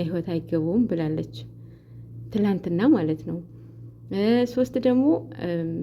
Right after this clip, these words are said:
"ሶሲ እናንተ ወደ፣ ወደፊቱ ህይወታችሁ ተ-፣ እንትን ተመለሱ" እያለች ብላለች አይደለ? በሱ ራሱ አንደርስታንድ አታደርጉም እንዴ?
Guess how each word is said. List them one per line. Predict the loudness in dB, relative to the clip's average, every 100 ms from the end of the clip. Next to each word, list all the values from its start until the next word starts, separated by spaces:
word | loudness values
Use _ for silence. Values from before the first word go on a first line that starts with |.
| -6 -8 -12 -10
"ሶሲ | 0 2 4
እናንተ | 4 2 -2 -4 -2 -2 0
ወደ፣ | 0 0 0 -4 -6 -2
ወደፊቱ | 0 0 -2 -4 2 4 2
ህይወታችሁ | 0 -4 -4 -8 -2 0 0 -4 -14 -18 -12
ተ-፣ | -6 -6 -6 -6
እንትን | -6 -4 -4
ተመለሱ" | -2 0 2 2 2 2
እያለች | 4 4 2 -2 -6 -14 -10
ብላለች | 0 2 2 0 -2 -4
አይደለ? | -2 0 0 -2 -4 -18 -14
በሱ | 0 0 2 4
ራሱ | 4 4 4 4 4 0 -2
አንደርስታንድ | 0 0 0 0 -2
አታደርጉም | -2 -4 -4 -4 -2 -2 -2
እንዴ? | -2